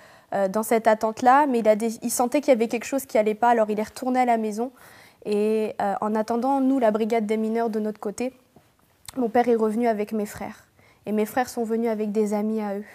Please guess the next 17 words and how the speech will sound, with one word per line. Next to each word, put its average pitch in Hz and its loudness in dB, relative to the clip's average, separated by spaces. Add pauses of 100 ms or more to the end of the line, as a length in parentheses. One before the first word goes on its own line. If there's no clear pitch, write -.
(760)
Et 214 4
le 226 2
collège 262 4
où 247 0
j'étais 233 -2
était 226 -2
implanté 220 -2
en 247 0
plein 226 -4
cœur 233 -4
d'une 220 -4
cité. 226 -8 (640)
Et 196 -4 (240)
du 214 -8
coup, 262 -2
bah, 208 4 (260)
mon, 214 -4